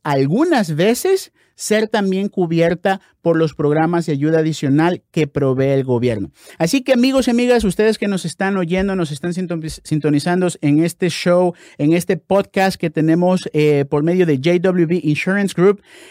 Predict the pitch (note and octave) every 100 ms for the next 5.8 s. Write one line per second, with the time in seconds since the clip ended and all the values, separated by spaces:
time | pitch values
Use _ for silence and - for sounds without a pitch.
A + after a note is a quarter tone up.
0 | - D3+ D#3+ D#3 E3+ D#3 D#3 F3+ G3 E3+
1 | _ G#3 G#3 A3 G3+ F3+ D#3+ D3+ G3 A3+
2 | - - D3+ D3 - A3+ A3 - A#3 -
3 | F3 E3+ F#3 F3+ F3 F3+ G3+ - E3+ F3
4 | F#3 F3 D#3+ D3 E3+ F3 E3 D3+ D#3 D#3+
5 | D#3+ D#3+ F3 D#3+ D#3+ D3 E3+ F#3